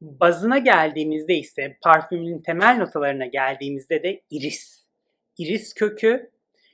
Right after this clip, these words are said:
a, pirinç pudrası akoru. Yani pirinç pudrasının tabii ki de pirinçten elde edilen bir koku yok ama o kokuyu,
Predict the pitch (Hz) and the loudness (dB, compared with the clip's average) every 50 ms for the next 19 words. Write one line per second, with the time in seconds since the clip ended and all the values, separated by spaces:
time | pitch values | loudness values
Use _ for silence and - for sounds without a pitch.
0 | _ _ _ _ _ _ - 170 156 151 147 143 143 - _ _ _ _ _ _ | _ _ _ _ _ _ -2 -2 0 0 0 -2 -4 -10 _ _ _ _ _ _
1 | _ _ _ _ _ _ _ _ _ _ _ _ _ - - 214 208 233 262 294 | _ _ _ _ _ _ _ _ _ _ _ _ _ -6 -4 -2 0 2 0 0
2 | 302 - - _ - 208 170 175 185 190 185 185 - - 240 233 - - - 180 | -2 -4 -14 _ -8 -4 0 2 2 2 2 -2 -2 -2 -2 -2 -2 -6 -6 -6
3 | 175 - 185 170 151 147 143 156 202 254 247 _ _ _ _ _ _ - 175 165 | -6 -2 0 0 0 2 0 0 0 -2 -4 _ _ _ _ _ _ 4 4 4
4 | 160 160 - 190 208 202 196 - - 190 165 190 185 180 - 185 175 165 160 - | 4 0 -2 -2 -2 -2 -2 -4 -6 0 2 2 2 2 0 -2 -2 -2 -2 -2
5 | 175 139 151 - 185 151 151 - 175 170 165 160 - - 175 165 156 151 156 156 | -4 -4 -4 -6 -6 -6 -4 -6 -6 -6 -6 -6 -4 -2 -2 -2 -2 0 0 -2
6 | 151 151 156 151 147 147 147 143 143 - _ - - 147 - - 247 294 277 - | 0 0 -2 -2 0 -2 -4 -6 -10 -14 _ -16 -16 -14 -8 -2 -2 -2 -2 0
7 | 175 180 170 151 - - - - _ _ _ _ 254 240 233 - - 190 180 185 | 0 2 2 2 0 -2 -14 -20 _ _ _ _ -2 0 0 -2 -4 -4 -4 -2
8 | - 190 185 175 185 214 233 254 - - | -2 -4 -2 0 2 0 0 0 -2 -8